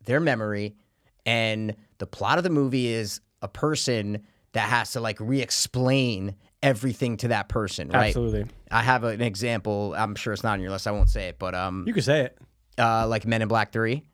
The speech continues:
Speaker 2: Oh, yeah, never been on
Speaker 1: when,
Speaker 2: my list.
Speaker 1: oh, I'm just saying, when
Speaker 2: Yeah.
Speaker 1: Tommy Lee Jones forgets everything,
Speaker 2: Awful.
Speaker 1: right?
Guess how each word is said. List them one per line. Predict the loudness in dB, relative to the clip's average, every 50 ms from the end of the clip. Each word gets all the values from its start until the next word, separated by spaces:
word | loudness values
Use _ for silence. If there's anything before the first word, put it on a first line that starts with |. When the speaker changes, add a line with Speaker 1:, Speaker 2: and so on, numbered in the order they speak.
| _ 0
Speaker 2:
Oh, | 2 2
yeah, | 2 2 0
never | 0 0 0 2 4
been | 4
on |
Speaker 1:
when, | 4 4 4 2 0
Speaker 2:
my | -2
list. | -2 2 4
Speaker 1:
oh, | 4
I'm | 4 4
just | 4 2 0
saying, | 0 0 0 -2
when | -2 0
Speaker 2:
Yeah. | 4
Speaker 1:
Tommy | 4 4 4 4
Lee | 2 2
Jones | 4 2 2 2 2 -2
forgets | -2 0 2 2 2 2 2 -2
everything, | -2 -2 -2 -4 -4 -4 -4 -4 -2 0
Speaker 2:
Awful. | 0 2 4
Speaker 1:
right? | 4 2 2 2